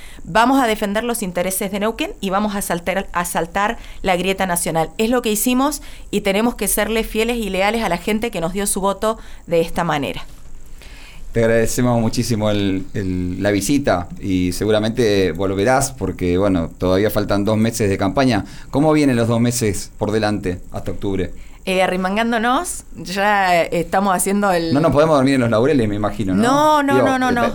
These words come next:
Speaker 1: no.
Speaker 2: uno, eh, lo piensa también a nivel nacional, quedó dividido en tercios y en Neuquén no, no está ganada la elección todavía,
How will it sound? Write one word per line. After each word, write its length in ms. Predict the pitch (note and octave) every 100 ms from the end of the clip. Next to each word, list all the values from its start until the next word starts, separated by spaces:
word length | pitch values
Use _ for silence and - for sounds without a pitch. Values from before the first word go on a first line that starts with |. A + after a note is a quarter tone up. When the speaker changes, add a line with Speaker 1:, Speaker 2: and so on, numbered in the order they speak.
| -
Speaker 1:
no. 80 | A2
Speaker 2:
uno, 300 | C3 C#3+ C3+
eh, 160 | A#2 A2+
lo 140 | A2
piensa 240 | C#3+ C#3
también 320 | B2 A#2+ C3+ A#2
a 140 | A2
nivel 200 | A2 C3
nacional, 420 | B2+ A2+ C#3 F3+ - -
quedó 200 | - A2+
dividido 280 | B2+ A#2 C3
en 100 | A#2+
tercios 640 | F3 F3+ - G#2 F#2+ - - G2+
y 320 | G#2 G2+ G#2
en 100 | G#2
Neuquén 560 | G#2+ G#2 C3 D3+ - - - - - -
no, 140 | A#2+
no 160 | A#2 A#2
está 180 | E3+
ganada 320 | E3+ C3+ B2 A#2
la 80 |
elección 440 | G#2+ G#2 - G#2+ F#2+
todavía, 400 | G2 F#2+ F#2+